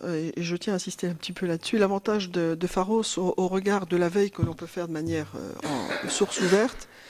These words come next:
c'est que lorsqu'il y a un signalement, le signalement se fait avec les droits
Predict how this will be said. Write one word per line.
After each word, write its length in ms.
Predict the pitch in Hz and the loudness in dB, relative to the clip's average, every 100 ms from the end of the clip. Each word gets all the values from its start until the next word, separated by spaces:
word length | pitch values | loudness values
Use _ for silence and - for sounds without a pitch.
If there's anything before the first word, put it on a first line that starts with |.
| - - - - | -18 -18 -16 -2
c'est 160 | 220 | -2
que 140 | - 202 | 2 2
lorsqu'il 420 | 208 - - 214 | 2 0 0 2
y 40 | |
a 40 | 226 | 2
un 60 | |
signalement, 680 | 233 247 202 180 180 208 247 - | 2 0 0 2 0 0 -4 -2
le 160 | 202 | 0
signalement 480 | 226 233 202 214 247 | 2 2 4 4 2
se 160 | - 208 | 2 -2
fait 200 | - 220 | 2 2
avec 260 | 208 - | 2 -2
les 120 | 208 | -2
droits 380 | 190 190 233 269 | 0 2 0 0